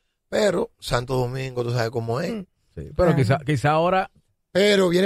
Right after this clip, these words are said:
Speaker 3: que hay
Speaker 1: muchísima
Speaker 3: una
Speaker 1: cosa
Speaker 3: escena
Speaker 1: nueva.
Speaker 3: global,
Speaker 2: Se
Speaker 3: sí.
Speaker 2: abren
Speaker 1: Estoy,
Speaker 2: las puertas.
Speaker 1: estoy
Speaker 3: Se
Speaker 1: con
Speaker 3: abren
Speaker 1: un
Speaker 3: las
Speaker 1: equipo
Speaker 3: puertas, o quizá te abre las puertas en otros mercados.
Speaker 2: Claro.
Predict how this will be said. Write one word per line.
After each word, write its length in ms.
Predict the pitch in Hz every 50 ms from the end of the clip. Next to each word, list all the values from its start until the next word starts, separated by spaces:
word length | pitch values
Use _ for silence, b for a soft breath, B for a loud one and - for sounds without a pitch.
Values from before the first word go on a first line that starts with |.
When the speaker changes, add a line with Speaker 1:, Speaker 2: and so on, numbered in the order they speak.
| 196 196
Speaker 3:
que 80 | 156 160
hay 80 | 160
Speaker 1:
muchísima 60 | 180 175 175
Speaker 3:
una 80 | 170 147
Speaker 1:
cosa 120 | 175 175
Speaker 3:
escena 140 | 175 170 175
Speaker 1:
nueva. 160 | 180 - 165
Speaker 3:
global, 280 | 170 170 180 175 175 -
Speaker 2:
Se 40 | 262
Speaker 3:
sí. 60 | 247
Speaker 2:
abren 160 | 240 240 247 247
Speaker 1:
Estoy, 120 | - - 339
Speaker 2:
las 140 | 269 226 -
puertas. 400 | 202 208 196 196 202 - - -
Speaker 1:
estoy 80 | 143
Speaker 3:
Se 40 | 147
Speaker 1:
con 60 | 165 156
Speaker 3:
abren 80 | 151 156
Speaker 1:
un 40 | 160
Speaker 3:
las 80 | 170 156
Speaker 1:
equipo 120 | 147 190 208
Speaker 3:
puertas, 260 | 220 - - 208 220
o 40 | 220
quizá 200 | 214 170 190 160
te 60 | 185
abre 160 | 180 185 196
las 100 | 190 170
puertas 260 | 135 151 170 180 190 151
en 60 | 147
otros 180 | 135 143 139
mercados. 460 | 127 123 110 - 127 131 135 117 85 - _ -
Speaker 2:
Claro. 440 | - 220 180 131 131 175 269 339